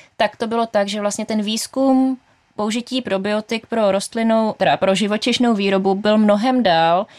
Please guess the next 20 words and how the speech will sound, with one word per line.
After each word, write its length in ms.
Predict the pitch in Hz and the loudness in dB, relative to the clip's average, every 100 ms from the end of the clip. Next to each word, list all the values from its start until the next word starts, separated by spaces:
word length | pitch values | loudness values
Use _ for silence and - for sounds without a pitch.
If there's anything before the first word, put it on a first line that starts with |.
| - _ | -20 _
než 140 | 208 - | -12 -4
vlastně 320 | 202 240 240 | -4 -2 -4
výzkum 880 | 220 208 - 226 220 220 226 220 226 - | -4 -8 -6 -4 0 0 2 0 -4 -6
použití 380 | 220 208 - 220 | -4 -4 -6 -6
probiotik 480 | 214 208 208 208 - | -4 -2 -4 -6 -8
pro 120 | 202 | -8
člověka. 500 | - 185 175 160 160 _ _ _ _ _ _ _ _ _ _ - | -2 0 0 0 -4 _ _ _ _ _ _ _ _ _ _ -12
Protože 360 | 202 208 220 | -8 -6 -6
u 20 | |
těch 180 | 202 220 | -6 -6
zvířat 360 | 214 214 220 214 | -4 -2 -2 -2
jako 140 | 214 | -2
není 200 | 220 233 | 0 0
tam 160 | 220 214 | 0 0
tolik, 340 | 202 202 - | 0 0 0
eh, 40 | 185 175 165 | 2 4 2
parametrů, 520 | 160 202 208 202 202 | 2 0 2 -2 -4
které 220 | 190 190 190 | -4 -2 -2
musíme 320 | 190 185 190 | -4 -8 -8
sledovat, 540 | 233 226 208 196 185 | -4 -2 2 2 2